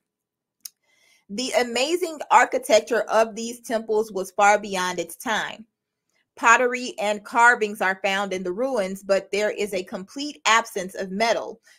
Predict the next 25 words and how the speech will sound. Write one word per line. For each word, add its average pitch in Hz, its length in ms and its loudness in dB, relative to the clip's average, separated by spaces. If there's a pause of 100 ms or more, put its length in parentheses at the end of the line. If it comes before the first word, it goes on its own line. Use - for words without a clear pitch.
(140)
the 220 240 6
only 311 320 -2
tools 220 500 -2
being 196 380 -8
rough 220 300 2 (120)
stone 208 580 -2
implements 185 680 -6
and 185 240 -6
the 185 80 -4
horns 185 580 -2
of 185 200 -4 (100)
oxen 170 380 0
and 170 180 -12
goats. 196 440 4 (840)
Perhaps 330 460 2
there 277 240 4
was 240 220 0
a 220 80 2
religious 247 500 -4
taboo 190 720 2
on 220 240 4
the 196 120 0
use 185 300 -10
of 175 140 -10
metal. 196 480 0